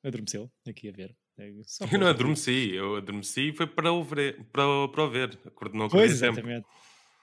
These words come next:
Speaker 1: Ah, ok, ok. Não foi a
Speaker 2: Eu,
Speaker 1: meio
Speaker 2: eu,
Speaker 1: da
Speaker 2: eu não
Speaker 1: visualização.
Speaker 2: comecei a ver, adormeci e vol-, e continuei. Eu
Speaker 1: É, foi o que eu tinha percebido.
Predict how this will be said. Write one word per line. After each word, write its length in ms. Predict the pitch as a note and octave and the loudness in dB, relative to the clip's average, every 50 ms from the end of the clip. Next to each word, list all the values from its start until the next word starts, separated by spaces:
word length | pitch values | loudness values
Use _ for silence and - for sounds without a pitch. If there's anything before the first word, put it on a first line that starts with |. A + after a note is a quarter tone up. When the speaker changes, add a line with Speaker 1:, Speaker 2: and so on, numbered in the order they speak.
| A#3 F3 G3+ G#3 F#4 - - | 4 4 4 4 0 0 2
Speaker 1:
Ah, 240 | B3 G3 G3+ G#3 G3 | 2 4 4 4 4
ok, 240 | - - F#3+ E3 D#3 | 4 2 2 2 2
ok. 220 | D#3 - E3+ D3 C#3 | 0 0 -2 -2 -2
Não 60 | D#3 | -2
foi 140 | - E3+ D#3+ D#3 | 0 2 4 4
a 20 | |
Speaker 2:
Eu, 20 | D#3 | 6
Speaker 1:
meio 220 | D#3 E3+ F3 E3+ | 6 6 6 6
Speaker 2:
eu, 80 | D3+ C#3+ | 6 4
Speaker 1:
da 60 | D#3+ | 4
Speaker 2:
eu 20 | |
não 0 | C#3+ | 4
Speaker 1:
visualização. 360 | D3+ D3 C3 C3+ C#3 C#3 C3+ C3 | 4 4 4 6 6 6 4 4
Speaker 2:
comecei 380 | D3 D3 C#3 - D3 D3 C#3+ | 4 2 4 6 6 8 8
a 40 | C#3+ | 8
ver, 140 | C3 D3+ D#3+ | 6 6 6
adormeci 440 | D#3+ D#3 D#3 D#3 D#3+ D3 - - D#3+ | 6 6 4 4 2 2 2 2 2
e 120 | E3 E3 | 2 2
vol-, 240 | D3+ D#3 E3+ E3+ D#3 D#3 | 2 2 2 2 2 0
e 40 | D3+ | 0
continuei. 760 | D#3 D#3+ D#3 E3 D#3+ D#3 D3+ C#3+ C#3 A#2 G2 F2 F2 - - D3 | 0 0 0 0 0 0 0 0 0 0 -2 -4 -6 -10 -14 -12
Eu 240 | - G2+ G2+ G2 G2 | -8 -6 -6 -4 -2
Speaker 1:
É, 180 | G2 D#3 F3 D3 | -2 -2 -2 0
foi 140 | - D3+ C#3+ | 2 2 2
o 60 | B2 | 2
que 40 | C3+ | 0
eu 60 | B2+ | -4
tinha 180 | - C3 B2+ B2 | -4 -6 -8 -8
percebido. 380 | - - - - A#2+ A2+ - | -8 -8 -8 -6 -8 -10 -10